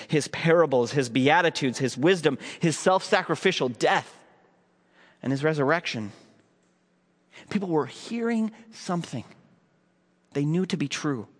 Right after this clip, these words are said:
So that was Paul's message, which he said was foolishness to the Greeks and a stumbling block to Jews.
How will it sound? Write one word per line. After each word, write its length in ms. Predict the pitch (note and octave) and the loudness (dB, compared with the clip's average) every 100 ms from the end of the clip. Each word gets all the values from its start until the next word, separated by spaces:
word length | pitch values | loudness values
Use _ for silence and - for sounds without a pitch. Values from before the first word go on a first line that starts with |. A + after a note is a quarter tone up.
| _ _ _ _ _ _ _ _ _ _ _ _ _ _ - - | _ _ _ _ _ _ _ _ _ _ _ _ _ _ -18 -4
So 120 | F#3 | 0
that 180 | G#3+ C#4 | 2 0
was 120 | B3+ | -6
Paul's 540 | - G3 F#3 F#3 E3+ - - | 0 2 4 2 0 -14 -6
message, 520 | C#3 D3+ - D#2+ - - _ - - _ _ _ _ _ _ _ _ _ _ _ _ _ _ | -2 -2 -2 -12 -16 -20 _ -20 -20 _ _ _ _ _ _ _ _ _ _ _ _ _ _
which 140 | B2 - | -8 -4
he 100 | C3+ | -2
said 240 | C#3 B2+ | 0 0
was 280 | A#2 A2+ - - - | 0 -2 -6 -20 -20
foolishness 840 | - - G3+ E3+ B2+ - G2 - - | -12 -2 2 2 0 -4 -6 -10 -12
to 120 | - | -8
the 60 | |
Greeks 480 | G#2+ A2+ G#2 - - _ _ - - | -4 -4 -4 -10 -20 _ _ -14 -4
and 120 | C3+ | -2
a 40 | |
stumbling 540 | C3 - F#3 G3 D#3 A#2+ | -2 0 2 2 2 2
block 300 | A2+ G#2 - - - - | -2 -2 -12 -20 -18 -10
to 80 | C3+ | -6
Jews. 460 | A#2 A2+ G#2 - | -2 -2 -2 -12